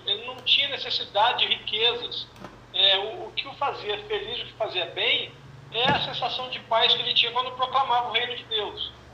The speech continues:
Ou seja, é a mesma coisa que o profeta Elias carregou. Né? Em toda a dificuldade que Elias teve, ele até o momento final do seu desencarne, ele tinha uma alegria muito grande. Mas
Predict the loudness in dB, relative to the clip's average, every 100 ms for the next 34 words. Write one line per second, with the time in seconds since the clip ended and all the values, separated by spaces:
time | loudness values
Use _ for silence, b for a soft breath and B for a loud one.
0 | -20 -18 -6 0 2 4 4 2 0 -2
1 | -2 -6 -2 -2 -2 -6 -4 0 0 0
2 | -2 0 0 0 -2 0 0 -4 -14 -16
3 | -20 -20 -20 -16 0 2 2 2 -2 -4
4 | -6 -20 -20 -20 -20 -6 -2 0 -2 -4
5 | -8 -4 2 2 2 -2 -2 2 0 0
6 | 0 2 0 -4 -12 -20 -20 -20 0 2
7 | 4 0 0 0 2 0 0 -2 -2 -8
8 | 0 4 4 2 0 -2 -6 -12 -8 -2
9 | 0 0 -4 -12 -18 -20 -20 -10 -4 0
10 | 2 4 4 4 0 0 0 -2 -6 -8
11 | -10 -8 -8 -8 -14 B B -20 -4 -2
12 | -2 -6